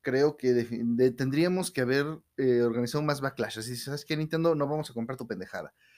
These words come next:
Pero bueno, eso no fue lo que pasó. Pero desgracia, su mercado es muy fiel, muy cautivo,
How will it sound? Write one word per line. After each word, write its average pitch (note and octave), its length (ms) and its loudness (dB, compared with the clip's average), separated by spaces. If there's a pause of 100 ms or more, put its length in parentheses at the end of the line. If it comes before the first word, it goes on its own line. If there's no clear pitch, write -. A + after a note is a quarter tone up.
(280)
Pero B2 340 6
bueno, B2 140 2
eso B2 180 0
no B2 140 2
fue A#2+ 140 2
lo B2 80 0
que D3+ 100 -2
pasó. C4 340 -2 (220)
Pero B2 160 2
desgracia, D#3 360 0
su F3 120 -4
mercado E3 420 4
es D3+ 120 0
muy D3 180 -2
fiel, E3+ 400 4 (160)
muy C#3+ 380 0
cautivo, F3 600 4